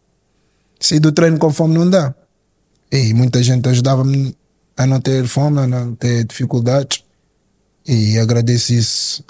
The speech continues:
a toda a gente. Muita gente sabe disso, não precisa estar aqui, já. E uma Santos sempre faz diferença na vida de uma pessoa.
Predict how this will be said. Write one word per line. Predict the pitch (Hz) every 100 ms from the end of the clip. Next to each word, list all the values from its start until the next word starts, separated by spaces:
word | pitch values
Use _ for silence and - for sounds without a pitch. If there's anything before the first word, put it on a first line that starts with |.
| _
a | 131
toda | 123 117
a | 113
gente. | 123 113 - _
Muita | 135 135 135
gente | 131 120
sabe | 123 113
disso, | 123 135
não | 120
precisa | 113 117
estar | 120
aqui, | 127 - 120
já. | 123 - _ _ _ _ _ _ _ _ _ _
E | - 113 110 -
uma | 127
Santos | 120 143 139
sempre | 156 147
faz | 147 143
diferença | 147 131 143 139 135
na | 139
vida | 127 135
de | 139
uma | 139
pessoa. | - 151